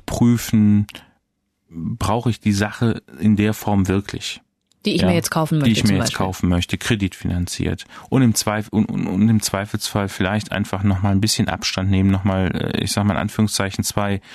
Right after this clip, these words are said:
Speaker 1: Schritte zurückgehen oder eine Runde um Block, wie auch immer, ja, um, um drüber nachzudenken, ob ich das wirklich brauche. Gilt nicht nur für kreditfinanzierten <laughs> Konsum, sondern auch für
Speaker 2: Vieles andere im Leben.
Speaker 1: Vieles andere, genau.
Speaker 2: Also ich fasse zusammen, erstmal ehrlich zu sich selber sein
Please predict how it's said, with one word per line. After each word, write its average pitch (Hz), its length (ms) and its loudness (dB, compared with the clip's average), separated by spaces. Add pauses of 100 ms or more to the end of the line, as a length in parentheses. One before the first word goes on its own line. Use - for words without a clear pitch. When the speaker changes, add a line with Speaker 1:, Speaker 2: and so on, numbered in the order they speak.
(120)
Speaker 1:
Schritte 110 380 0
zurückgehen 107 520 0
oder 107 220 2
eine 107 120 4
Runde 110 280 4
um 101 160 4
Block, 104 300 0
wie 98 100 2
auch 92 100 -4
immer, 110 400 2
ja, 101 300 -2
um, 101 400 2
um 101 300 4
drüber 101 240 2
nachzudenken, 98 800 -2 (400)
ob 101 160 0
ich 98 160 -2
das - 240 -6
wirklich 92 340 -2
brauche. 87 380 -4 (160)
Gilt 113 260 2
nicht 117 220 0
nur 95 280 2 (220)
für 104 140 -2
kreditfinanzierten 101 1000 0
<laughs> - 0 -
Konsum, 98 440 0
sondern 95 400 4 (460)
auch 90 240 -4
für 90 480 0 (360)
Speaker 2:
Vieles 208 280 0
andere 151 320 2
im 139 100 0
Leben. 143 140 0
Speaker 1:
Vieles 110 260 0
andere, 90 400 -2
genau. 92 260 2
Speaker 2:
Also 175 220 0
ich 175 160 -2
fasse 202 260 0
zusammen, 175 480 2
erstmal 185 360 0
ehrlich 202 260 0
zu 190 140 -2
sich 180 160 0
selber 185 320 2
sein 196 360 2